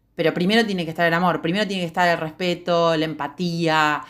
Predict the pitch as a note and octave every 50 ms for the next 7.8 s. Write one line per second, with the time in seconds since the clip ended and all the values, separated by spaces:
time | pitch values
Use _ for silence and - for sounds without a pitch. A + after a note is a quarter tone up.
0 | - - - - _ - D3+ D3 C#3+ C#3 C#3 C#3 C3+ C#3 C#3 C#3 - D3 D3 C#3
1 | - - - F3+ F3+ E3+ - - - _ - D#3 D#3 D3+ D3 C#3+ C#3+ - - D#3
2 | D3+ D3+ E3 E3 E3+ E3 D#3 D3+ D3+ D3 D3 C#3 - - A#3 C4+ C#4+ - - -
3 | C#4 C#4 B3 G3 F3+ G3 G3 G3 F#3 - G3+ G3+ G3+ - G3+ G#3+ A3+ A3+ A3+ G#3
4 | F#3+ F#3+ D#3+ D#3 D#3 D3+ - D#3+ D#3+ E3 F3 F3+ F3 - F3 E3 D#3+ G#3 G3+ G#3
5 | G3+ G3 G3 G3+ G#3 G3+ F3+ D#3+ D#3 D3+ - - - - _ - - - F#3 E3
6 | - - - G#3+ G#3 G#3+ A3+ A3+ A3+ A#3 A3 F#3 E3 E3 F3+ F#3 F#3+ F#3+ F3+ E3+
7 | D#3+ D#3 D#3 D#3 D#3 E3 E3+ E3 D#3+ D3 C#3 C3 - - -